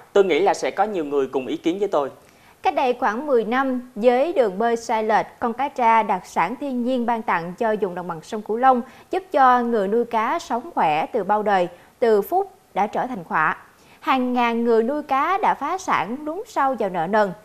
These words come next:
Speaker 2: Đã có những người âm thầm điều chỉnh đường bơi cho cá tra bằng cách làm bài bản và chuyên nghiệp.
Speaker 1: Nhưng việc giá cá đang tăng, à, rất là cao, còn phụ thuộc nhiều yếu tố. Theo Hiệp hội Chế biến và Xuất khẩu Thủy sản Việt Nam,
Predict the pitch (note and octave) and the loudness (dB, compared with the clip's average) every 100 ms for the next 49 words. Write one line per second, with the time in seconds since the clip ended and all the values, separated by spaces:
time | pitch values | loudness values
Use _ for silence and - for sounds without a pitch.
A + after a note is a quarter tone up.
0 | - - - B3 D4+ D4 C#4 F#4 F#4 C4+ | -20 -20 0 4 6 6 6 4 -2 -4
1 | C#4 A#3+ B3 A#3+ G3 F#3 G3 G3 G#3+ G3 | -2 -2 -2 -4 -2 2 0 2 -2 -2
2 | D4+ B3+ F#3 F3+ B3 B3 B3 A3 B3 D4+ | 0 0 0 0 2 2 0 -2 -4 -4
3 | C#4 B3+ B3+ B3 G#3 F3+ G3+ - G3 F3 | 2 2 2 -2 -4 -4 -8 -4 -2 0
4 | F3+ E3+ D#3+ E3 D4+ A#3 - G3+ F#3+ F3 | -2 -2 -4 -4 -8 -8 -8 -8 -6 -8
5 | - _ _ _ _ G#3+ A#3+ F3 D3 D#3+ | -10 _ _ _ _ 0 2 0 -2 0
6 | F3 G#3 A3 F3 G#3+ G#3 F3+ D#3+ D#3+ D#3 | 2 2 4 2 2 2 0 -2 -6 -6
7 | D3+ D3 C3+ F3 A#3 D#3+ D3+ D3+ C#3+ - | -6 -6 -4 -2 -2 -2 4 4 2 -4
8 | - - D3 C#3+ C3+ D#3 D#3+ - C3+ - | -4 2 2 0 -4 -4 -4 -6 -8 -6
9 | C#3 C3+ D#3 A#3 - _ _ _ _ _ | -4 -2 -4 -6 -18 _ _ _ _ _
10 | - - - - - - - - - - | -20 -20 -20 -20 -20 -20 -20 -20 -20 -20
11 | - - A3+ A#3 F#3 F#3+ F3 C#3 B2+ F#3+ | -18 -2 4 4 4 -2 2 2 2 -2
12 | F#3+ F#3+ B3 A3+ B2 A#2+ A#3 - C3 C#3 | -2 -2 -2 0 0 0 -6 -2 -2 -2
13 | D#3+ D#3+ C3 D3 D#3 - D#3 | -4 -4 -4 -4 -8 -4 -4